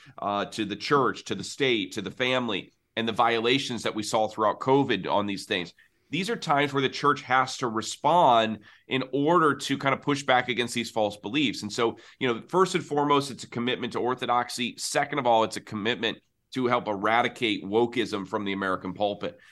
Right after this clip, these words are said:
Uh, there's too many pastors right now that are teaching, you know, Marxist ideas like critical race theory, or,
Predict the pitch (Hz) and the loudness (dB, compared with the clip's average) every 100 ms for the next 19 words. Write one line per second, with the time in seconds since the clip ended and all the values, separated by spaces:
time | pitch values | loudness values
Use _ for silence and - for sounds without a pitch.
0 | - - 107 101 - - 151 151 143 135 | -6 0 0 0 -6 0 2 2 0 2
1 | 127 127 123 113 107 98 95 95 92 - | 2 2 -4 -2 -2 0 -2 -2 -6 -6
2 | 117 113 101 - 120 113 101 104 117 - | -4 -4 -6 -10 -4 -2 0 2 0 0
3 | 120 117 107 98 110 107 92 90 - 104 | -6 0 0 0 0 0 -2 -8 -6 -6
4 | 101 87 104 117 - 107 92 85 73 95 | -4 -2 -2 -2 -4 -2 -2 -2 -4 -4
5 | 95 92 | -2 -4